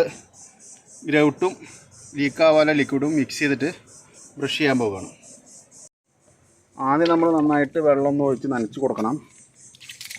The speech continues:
കംപ്ലീറ്റ് ഇങ്ങനെ വെള്ളം ഒഴിച്ച് നനച്ച് കൊടുക്കുക സൈഡ്. ശേഷം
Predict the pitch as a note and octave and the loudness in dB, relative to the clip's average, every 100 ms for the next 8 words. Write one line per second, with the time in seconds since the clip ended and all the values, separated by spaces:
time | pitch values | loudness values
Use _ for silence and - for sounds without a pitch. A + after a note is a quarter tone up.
0 | - B2 B2 B2+ C3+ C3+ A#2 A#2+ B2 - | -12 -8 -4 -2 0 0 0 -2 -4 -8
1 | A#3+ - - _ - - - C#3+ B2+ C#3 | -20 -20 -20 _ -20 -20 -10 -6 -6 -4
2 | A2+ G2 G#2 A2 F#2+ - - - - - | -6 -8 -12 -14 -16 -20 -20 -20 -20 -20
3 | - - - - - - _ - _ - | -20 -20 -20 -20 -20 -20 _ -20 _ -20
4 | - - - _ _ - _ _ - _ | -20 -20 -20 _ _ -20 _ _ -20 _
5 | - - - - _ - A#3 G#3 | -20 -20 -20 -20 _ -8 -4 0